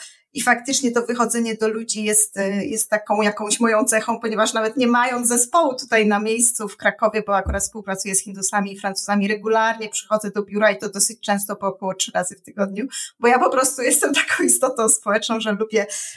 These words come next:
być z ludźmi. I faktycznie wróciłam do tego tańca i to jest niesamowite, że, że dzieci to widzą, że ja wychodzę i oczywiście mają jakieś takie, powiedziałabym, zastrzeżenia.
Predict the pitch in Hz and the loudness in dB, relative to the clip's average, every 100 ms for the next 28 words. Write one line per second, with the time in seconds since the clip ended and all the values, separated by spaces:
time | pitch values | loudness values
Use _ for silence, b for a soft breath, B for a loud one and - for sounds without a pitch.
0 | B 254 233 220 214 165 - - B B | B -2 0 2 2 0 -10 -14 B B
1 | _ - 240 247 302 294 294 240 269 294 | _ -2 0 2 2 2 0 -2 -2 2
2 | 269 247 233 240 208 214 214 190 190 196 | 4 4 0 -2 -2 -2 2 2 2 2
3 | 214 202 208 - 214 208 208 208 208 208 | 2 2 0 -4 -10 -8 -8 -6 -4 -4
4 | - 262 277 - - 269 294 302 302 339 | 2 2 4 2 0 2 4 4 2 0
5 | 349 226 190 208 202 B B B - 226 | 0 2 2 2 -2 B B B -4 0
6 | 220 262 285 285 285 294 427 311 220 196 | 2 4 4 2 0 2 2 4 4 2
7 | 202 202 208 208 208 180 180 240 226 214 | 2 2 0 -2 0 2 2 0 2 0
8 | 214 220 - 214 214 339 233 220 214 202 | 0 -2 -2 2 4 4 2 -2 -6 -6
9 | - 190 - 208 196 196 196 190 208 202 | -4 -4 -4 -4 2 2 2 0 2 2
10 | - 202 208 254 233 - | -2 -4 2 2 2 -2